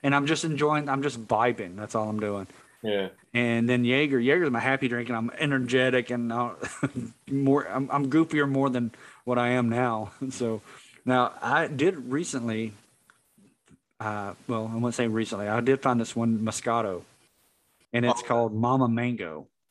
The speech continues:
Speaker 2: Yeah,
Speaker 1: And
Speaker 2: I've heard of it.
Speaker 1: man, I, uh, I can't find it anywhere in Tennessee. They used to have it at World Trade Market. I think it was called Trade World Market, whatever it's called.
Speaker 2: Yeah.
Speaker 1: And they quit selling it.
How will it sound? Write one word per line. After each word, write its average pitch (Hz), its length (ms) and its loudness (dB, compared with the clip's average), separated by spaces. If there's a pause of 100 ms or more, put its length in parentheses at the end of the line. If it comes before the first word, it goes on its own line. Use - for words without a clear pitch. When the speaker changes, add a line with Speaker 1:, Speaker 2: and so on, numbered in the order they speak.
(920)
Speaker 2:
Yeah, 139 240 8
Speaker 1:
And 117 220 0
Speaker 2:
I've - 100 -16
heard 95 300 -8
of 90 60 -4
it. 85 140 -10 (720)
Speaker 1:
man, 131 600 0 (260)
I, 131 400 4
uh, 107 280 -2 (320)
I - 100 -4
can't 170 300 0
find 139 460 2
it 107 180 -4
anywhere 110 800 -2
in 127 140 0
Tennessee. 113 600 -4 (440)
They 127 80 4
used 151 340 0
to 151 80 2
have 131 180 0
it 117 60 0
at 117 140 -2
World 120 300 0
Trade 120 420 -4
Market. 131 440 -2 (420)
I - 40 -8
think 127 160 -2
it 123 40 0
was 117 140 -4
called 120 200 -4
Trade 123 200 0
World 113 260 0
Market, 113 320 -2
whatever 113 280 -2
it's 107 80 -10
called. 117 280 0 (340)
Speaker 2:
Yeah. 107 200 4 (500)
Speaker 1:
And 139 160 2
they 139 100 2
quit 131 200 2
selling 147 380 2
it. - 80 -16